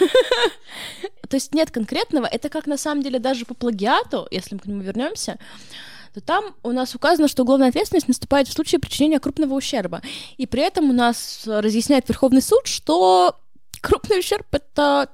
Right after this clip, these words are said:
то, что решит суд крупный ущерб. Что это конкретно —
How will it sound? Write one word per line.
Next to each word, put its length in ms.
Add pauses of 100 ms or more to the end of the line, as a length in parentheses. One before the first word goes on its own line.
(160)
то, 120
что 220
решит 320
суд 300
крупный 400
ущерб. 300 (840)
Что 200
это 160
конкретно — 680